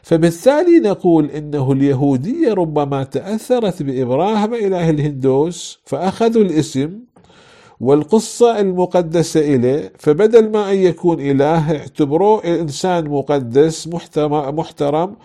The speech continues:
ونسبوا ال-، وعزرا نسب اليهود إليه،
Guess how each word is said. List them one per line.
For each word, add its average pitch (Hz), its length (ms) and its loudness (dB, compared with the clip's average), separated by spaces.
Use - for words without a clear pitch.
ونسبوا 214 720 4
ال-، 156 600 0
وعزرا 208 540 2
نسب 214 460 2
اليهود 151 960 2
إليه، 233 400 2